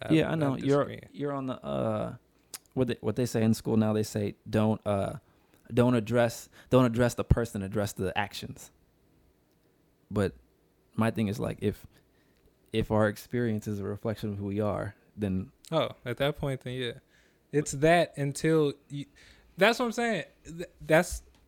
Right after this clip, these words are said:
Speaker 1: what the whole shit was saying. You, you don't judge, uh, well, you do judge, but, like,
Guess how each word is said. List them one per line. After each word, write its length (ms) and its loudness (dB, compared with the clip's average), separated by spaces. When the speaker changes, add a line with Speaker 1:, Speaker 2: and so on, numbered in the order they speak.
Speaker 1:
what 340 0
the 100 -8
whole 300 -6
shit 200 -12
was 120 -12
saying. 260 -8
You, 360 -6
you 160 -6
don't 320 -2
judge, 680 0
uh, 40 -20
well, 180 0
you 160 -10
do 220 -2
judge, 640 0
but, 140 -4
like, 460 -6